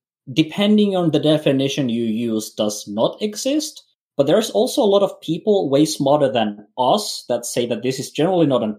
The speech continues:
not a problem. We have Ryan Gordon, uh, we have Ethan Lee. Both of these people have basically said that this isn't generally a problem. They have even gone as far as to say, like, distro fragmentation isn't really a thing. Um,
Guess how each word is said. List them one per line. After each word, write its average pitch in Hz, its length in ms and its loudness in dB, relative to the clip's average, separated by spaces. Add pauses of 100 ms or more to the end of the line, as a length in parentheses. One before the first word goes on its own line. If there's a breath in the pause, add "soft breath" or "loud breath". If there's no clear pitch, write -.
not 123 160 -4
a 120 60 -6
problem. 180 580 0
We 131 140 -2
have 120 500 2
Ryan 135 300 4
Gordon, 175 480 2 (240)
uh, 113 260 0
we 120 80 -2
have 120 160 -4
Ethan 135 340 -2
Lee. 151 320 2 (360 soft breath)
Both 156 160 4
of 165 100 -4
these 151 180 2
people 151 360 -2
have 127 180 -2
basically 151 400 0
said 135 260 -2
that 110 140 -2
this 123 260 -6 (240)
isn't 170 460 0
generally 143 560 2
a 110 60 -10 (240)
problem. 123 300 2
They 123 100 6
have 151 160 0
even 143 260 2
gone 123 380 0
as 123 180 -2
far 117 240 0
as 113 120 -4
to - 60 -14
say, 110 320 0
like, 104 360 -4 (380)
distro 135 340 2
fragmentation 113 680 0
isn't 107 280 -2
really 101 280 -2
a 92 80 -8 (120)
thing. 92 380 -12 (480)
Um, 101 480 0